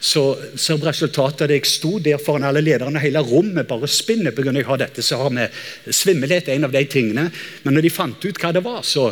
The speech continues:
opplevde jeg at det var denne skuffelse, for jeg vet ikke hvordan jeg skal klare dette.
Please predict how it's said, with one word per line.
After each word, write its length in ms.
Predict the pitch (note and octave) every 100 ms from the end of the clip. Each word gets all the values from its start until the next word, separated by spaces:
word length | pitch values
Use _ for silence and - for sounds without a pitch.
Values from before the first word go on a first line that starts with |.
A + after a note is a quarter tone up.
| - - - - - E3
opplevde 420 | D#3 - D3 D3+
jeg 60 | C#3+
at 100 | D3
det 80 | D3+
var 140 | G3
denne 180 | D3 D3+
skuffelse, 640 | - - - - C#3 -
for 100 | C3+
jeg 100 | C3+
vet 160 | - C3
ikke 120 | C3+
hvordan 180 | B2 A#2+
jeg 60 |
skal 200 | - B2+
klare 340 | - G#2 F#2 A2
dette. 300 | - -